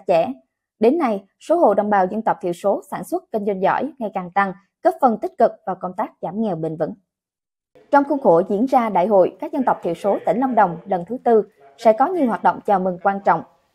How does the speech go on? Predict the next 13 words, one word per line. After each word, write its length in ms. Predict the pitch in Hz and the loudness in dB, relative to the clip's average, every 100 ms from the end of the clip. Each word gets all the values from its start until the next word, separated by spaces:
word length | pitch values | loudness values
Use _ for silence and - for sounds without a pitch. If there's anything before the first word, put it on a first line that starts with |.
| - | -2
như 100 | 285 | 4
lễ 180 | 233 | 4
viếng 240 | 185 208 339 | 4 0 0
nghĩa 140 | 196 | -2
trang 200 | 175 226 | -2 -2
liệt 180 | 214 175 | -2 -2
sĩ, 260 | 180 170 277 _ _ _ | -2 -2 -2 _ _ _
dân 140 | 233 233 | 2 4
hương 220 | 240 220 | 4 4
tưởng 200 | 180 180 | 0 -2
nhớ 140 | 208 262 | -4 -4
Bác 160 | 339 | -4
Hồ, 260 | 262 202 | 2 4